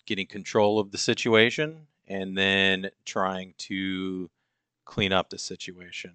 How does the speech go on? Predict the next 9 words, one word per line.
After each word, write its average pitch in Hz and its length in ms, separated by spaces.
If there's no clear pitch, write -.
or 87 220
take - 260
care 92 300
of 87 100
it 90 160
and, 90 340
and 92 160
remove, 101 800
uh, 92 380